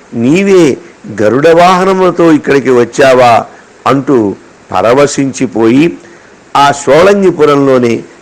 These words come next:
కంచి వరదరాజు యొక్క గరుడ సేవను సేవించారు. ఆ సందర్భంగా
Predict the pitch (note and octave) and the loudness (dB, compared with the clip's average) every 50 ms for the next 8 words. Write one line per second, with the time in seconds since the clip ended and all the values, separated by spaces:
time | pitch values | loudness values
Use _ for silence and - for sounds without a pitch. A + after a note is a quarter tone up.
0 | - - - C#3+ E3 F#3 D#3 D#3 D3+ C3 A#2+ A#2+ C3+ C3+ D#3+ E3 E3 E3+ E3+ F#3+ | -14 -8 -4 -4 -4 -2 -2 0 0 2 2 0 0 0 0 2 4 4 4 2
1 | G3 F#3 F#3+ F#3 E3+ E3 - - C#3 A#2+ G#2+ A#2 B2 C#3 D#3 E3+ E3+ E3 - D3 | 2 0 0 0 0 0 0 -2 -4 -2 0 0 0 2 2 0 0 0 0 0
2 | C#3+ C#3 C3 B2 B2 B2 B2+ - - - - - - - - A2+ A2+ B2+ C#3 C3+ | 0 2 0 0 -2 -6 -8 -12 -20 -20 -20 -20 -18 -12 -6 -4 -2 -2 -2 -2
3 | B2+ A#2+ A2+ - - G#2 F#2 - - - _ _ _ _ _ _ _ _ _ _ | -4 -6 -6 -6 -6 -8 -8 -8 -12 -18 _ _ _ _ _ _ _ _ _ _
4 | _ - - - - - A2 A2 G#2+ - - F#2+ F#2+ A2+ B2+ C3+ C3 A#2 A2+ B2+ | _ -20 -20 -16 -8 -2 -2 0 0 -2 -4 -6 -4 -2 -2 -2 -2 -2 -4 -4
5 | B2+ B2+ B2+ B2 A#2+ A2 - - | -2 0 0 0 0 0 -2 -6